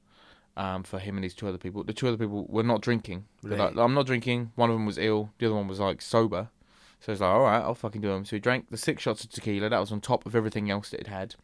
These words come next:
Speaker 1: He then went back to his hotel room, uh, having just bought morphine from another customer there.
Speaker 2: Sure.
Speaker 1: Um, him and her took the morphine, and then he just, he just passed out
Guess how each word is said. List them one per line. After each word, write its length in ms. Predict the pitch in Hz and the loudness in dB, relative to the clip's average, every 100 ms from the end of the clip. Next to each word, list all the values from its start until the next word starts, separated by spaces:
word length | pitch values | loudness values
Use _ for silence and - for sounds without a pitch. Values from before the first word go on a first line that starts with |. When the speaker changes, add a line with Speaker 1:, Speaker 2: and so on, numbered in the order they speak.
| _ _ _ _ _ _ _ - | _ _ _ _ _ _ _ -8
Speaker 1:
He 60 | 117 | -2
then 140 | 107 | 0
went 160 | 95 117 | 0 2
back 200 | 113 - | 0 0
to 100 | 113 | -4
his 120 | - | -2
hotel 360 | 110 - 120 110 | -4 2 4 4
room, 220 | 107 107 - - - 104 | 2 -4 -12 -20 -12 -4
uh, 140 | 95 | -4
having 380 | 110 107 101 98 | 0 -2 0 -4
just 240 | 107 - | -6 -4
bought 180 | 107 101 | -4 -2
morphine 680 | 101 107 120 - 98 98 120 | 0 2 2 0 -8 -6 -8
from 180 | - 101 | -8 -6
another 440 | 98 98 95 90 - | -4 -2 -2 -2 -10
customer 380 | - 104 - 95 | -14 -12 -10 -10
there. 260 | 90 95 110 _ | -8 -8 -10 _
Speaker 2:
Sure. 340 | - 123 90 - _ _ _ _ _ - | -16 -12 -12 -14 _ _ _ _ _ -8
Speaker 1:
Um, 320 | 98 92 92 | -4 -4 -4
him 300 | 101 127 139 | -2 2 4
and 140 | 117 113 | 4 6
her 340 | 117 110 104 | 8 8 8
took 220 | - - | 2 -2
the 60 | 107 | 0
morphine, 580 | 110 107 - 107 107 104 _ _ _ _ _ | 0 0 0 0 -2 -6 _ _ _ _ _
and 180 | - 95 | -2 0
then 240 | 90 87 82 | 0 0 -6
he 140 | 92 | -10
just, 260 | 98 - - | -12 -12 -12
he 100 | 90 | -12
just 140 | - | -12
passed 320 | 98 95 - | -12 -10 -10
out 220 | 85 - | -10 -12